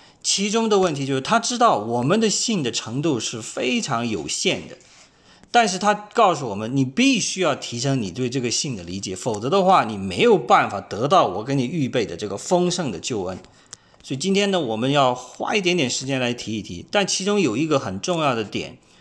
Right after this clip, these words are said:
就是大家可以看一下啊，有一个经节，嗯，大家可以先翻一翻，翻到这个，啊，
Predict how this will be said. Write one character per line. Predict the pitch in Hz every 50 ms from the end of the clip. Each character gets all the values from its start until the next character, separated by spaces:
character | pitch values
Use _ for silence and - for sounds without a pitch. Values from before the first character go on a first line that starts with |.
| _ - - - - - _ - _ _ _ -
就 | - 165 147 127
是 | 113 - 135 131 120 117 113 107 101 - - -
大 | - 147
家 | 139 139 139
可 | 135 -
以 | 139 123
看 | - - 151 127 104
一 | 98
下 | 95 104 95
啊， | 101 107 98 95 131 143 -
有 | 117 107 95
一 | 98 107
个 | 113 110
经 | 113 - 139 131 131
节， | 120 104 87 85 90 98 - _ _ _ _ - - _ - _ _ _ _ _ _ - - _ _ _ _ _ _ _ _ _ _ - - - - - - - - - - - _ _ - _ _ _
嗯， | - 110 120 120 120 120 120 120 120 120 120 117 113 - - - - - - _ _ _ - - - - - _ - - - _ - - _ _ _ _ _ _ - - - - -
大 | 143 143
家 | 139
可 | -
以 | 151 131
先 | - 147 147
翻 | 143 - 147 139 135
一 | 123
翻， | 110 - 120 113 113
翻 | - 131 135 135
到 | 131 123 113
这 | 104 - 107 95 92
个， | 98 92 92 92 90 90 90 90 90 - - - - - - _ _ _ _ _ _ - - _ _ _ _ _ _
啊， | - 101 90 85 85 85 85 85